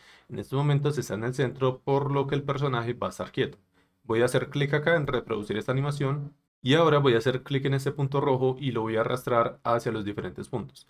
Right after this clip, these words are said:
Entonces, por ejemplo, si lo comienzo a mover hacia arriba o hasta el punto de arriba, van a ver que el personaje efectivamente se mueve hacia adelante. Luego, si lo muevo hacia la derecha, se mueve hacia la derecha, hacia atrás funciona también bien, y finalmente hacia la izquierda.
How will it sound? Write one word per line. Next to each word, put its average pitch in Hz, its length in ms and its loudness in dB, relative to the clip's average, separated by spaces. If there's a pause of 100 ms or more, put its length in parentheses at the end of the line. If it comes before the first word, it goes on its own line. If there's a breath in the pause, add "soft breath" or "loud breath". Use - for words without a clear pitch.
(260 soft breath)
Entonces, 110 220 -6
por 123 120 -4
ejemplo, 113 320 -2
si 107 100 -6
lo 101 80 -4
comienzo 107 320 -4
a 120 40 -2
mover 113 260 0
hacia 120 180 0
arriba 127 300 2
o 107 100 0
hasta 98 200 -6
el 95 100 -4
punto 107 240 -6
de 120 60 4
arriba, 120 300 2
van 104 200 -2
a 104 60 -2
ver 131 160 -4
que 139 80 -4
el 131 60 -4
personaje 135 440 -2
efectivamente 120 680 -4
se 135 100 -4
mueve 120 400 0 (100)
hacia 110 240 -6
adelante. 131 420 -2 (540 loud breath)
Luego, 135 300 2
si 147 80 0
lo 127 80 2
muevo 113 180 4
hacia 123 160 2
la 135 80 4
derecha, 131 300 2
se 117 120 -8
mueve 92 280 -4
hacia 95 180 -6
la 107 120 -2
derecha, 120 460 -4 (300)
hacia - 180 -14
atrás 98 260 -8
funciona 92 340 -10
también 95 240 -10
bien, 143 480 -2 (340)
y 139 120 -4
finalmente 127 680 -2
hacia 117 380 -2
la 101 80 -6
izquierda. - 460 -10